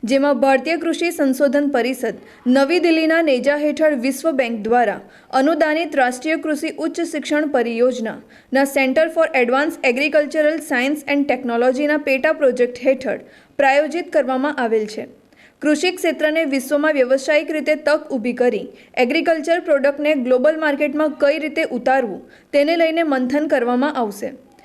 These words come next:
કૃષિ એગ્રીકલ્ચર કોલેજના વિદ્યાર્થીઓને ભણવા માટે વિદેશ મોકલવાની વ્યવસ્થા સહિત તેમને પ્રોડક્ટનું માર્કેટ કઈ રીતે કરી શકાય તેની વ્યવસ્થા રાષ્ટ્રીય કૃષિ ઉચ્ચ શિક્ષણ પરિયોજનાના Center for Advanced Agricultural Science and ટેકનોલોજીના પેટા પ્રોજેક્ટ હેઠળ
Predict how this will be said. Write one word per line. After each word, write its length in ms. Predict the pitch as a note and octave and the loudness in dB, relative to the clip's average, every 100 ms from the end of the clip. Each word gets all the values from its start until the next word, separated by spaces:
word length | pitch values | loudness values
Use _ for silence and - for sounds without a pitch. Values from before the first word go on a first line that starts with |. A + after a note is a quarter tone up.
| - _ | -20 _
કૃષિ 280 | C#4+ D4 F4 | 0 2 0
એગ્રીકલ્ચર 760 | - C#4 C4 D4+ D#4+ D4+ E4 E4 | 2 0 0 0 0 2 -2 0
કોલેજના 500 | D4+ B3 C#4 C#4+ D#4 | 2 2 2 2 0
વિદ્યાર્થીઓને 840 | C4+ G3+ A#3+ A3+ C4+ C#4 A3 - - _ A3 | 0 0 0 0 0 0 0 -8 -20 _ 0
ભણવા 340 | C4+ C#4 D#4 | 2 4 2
માટે 320 | E4+ D#4 E4+ | 2 2 0
વિદેશ 420 | D4 C4 C#4+ E4 | 0 0 0 0
મોકલવાની 500 | D#4+ D4 D4+ D4 D4 | 0 0 2 2 0
વ્યવસ્થા 520 | D#4 B3+ B3+ B3+ - C4+ | 2 2 2 -2 -2 -2
સહિત 400 | C4 B3 C4 G3 - - _ | 0 0 0 -4 -10 -20 _
તેમને 280 | C#4 C#4 E4 | 0 2 -2
પ્રોડક્ટનું 580 | D#4 C4+ C#4+ D4+ E4 | 2 2 2 0 -4
માર્કેટ 400 | E4 B3+ B3 D4+ - | 0 0 0 -4 0
કઈ 160 | C#4+ D#4 | 0 0
રીતે 240 | D#4+ D#4+ | -2 -4
કરી 260 | D#4+ B3 A#3+ | 0 0 0
શકાય 420 | A#3 C4 B3 D#3 - - _ | 0 0 0 -4 -12 -20 _
તેની 220 | C#4+ D#4 | 0 2
વ્યવસ્થા 600 | C4+ B3+ C4 C#4+ C#4+ G#3+ F#3+ - _ | 2 2 2 0 -2 -8 -10 -18 _
રાષ્ટ્રીય 460 | A#3+ C4 C4 D#4+ F4 | 2 2 2 0 0
કૃષિ 400 | E4+ D#4+ - E4 | 0 -2 -2 -4
ઉચ્ચ 240 | D#4 D#4 D#4+ | -4 -4 -4
શિક્ષણ 460 | D#4+ D4 - D#4 | -6 -8 -2 -2
પરિયોજનાના 800 | E4 B3+ B3 B3+ C4+ C4+ D4 D4 | 0 0 0 0 0 2 0 0
Center 440 | D4+ D4 C4 B3+ D4+ | -2 -2 -2 0 0
for 200 | D#4 D#4+ - A#3+ | 0 0 0 0
Advanced 500 | B3+ D4+ D#4+ - A#3+ | 0 -2 -4 -2 0
Agricultural 640 | C#4 D4 C#4+ C#4 D4 D4 | 0 2 0 2 0 0
Science 520 | D4 C#4+ B3 C#4+ D4+ | -2 -4 -2 -2 -2
and 100 | D4 | -2
ટેકનોલોજીના 720 | C#4+ A3+ B3 B3 B3+ B3+ C#4 D4 | 0 -2 0 2 2 2 -2 -2
પેટા 360 | C#4+ C4+ D4 | -2 0 0
પ્રોજેક્ટ 540 | D#4 C#4+ A#3+ A#3+ B3 C4+ | 2 0 2 0 0 -2
હેઠળ 320 | C#4 C#4+ | -2 -4